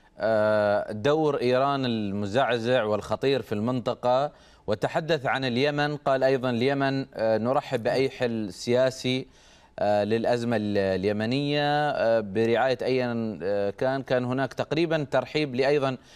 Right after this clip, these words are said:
المباحثات القادمة في، آه، السويد، ولو كانت بشكل، آه، ضمني. كيف قرأت هذا الحديث؟ هو ليس بجديد، تأكيد على الدور الإيراني، وأيضا تأكيد على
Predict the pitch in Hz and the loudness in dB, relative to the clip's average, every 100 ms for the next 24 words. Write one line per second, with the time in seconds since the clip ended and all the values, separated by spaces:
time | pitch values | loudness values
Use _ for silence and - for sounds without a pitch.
0 | - - 113 123 135 135 131 120 - 135 | -16 -6 -2 0 0 0 0 -2 0 0
1 | 120 117 110 113 110 107 101 95 87 78 | 0 -2 -4 -2 2 2 2 0 -2 -4
2 | 82 - 123 143 127 143 165 151 151 143 | -6 -4 0 0 2 2 2 2 0 0
3 | - 117 135 - 120 117 - - - 107 | -2 -4 -4 -2 -4 -4 -16 -18 -4 0
4 | 117 117 117 185 196 175 190 160 170 151 | 0 0 0 0 0 0 0 0 0 0
5 | 143 131 123 147 190 - - _ 139 165 | 0 -2 0 -2 -2 -10 -20 _ 0 2
6 | 208 185 143 127 127 151 170 143 127 - | 2 0 0 0 0 -2 0 -2 0 0
7 | 208 127 113 127 120 113 107 87 87 90 | 0 2 2 4 4 4 2 0 -6 -6
8 | 90 98 131 131 127 127 135 143 147 143 | -6 0 0 2 0 2 2 2 0 -4
9 | 127 - 185 170 156 127 - - - - | -4 0 2 2 0 -4 -14 -20 -12 -2
10 | 120 - 160 127 110 131 131 131 | -2 0 0 2 2 4 4 4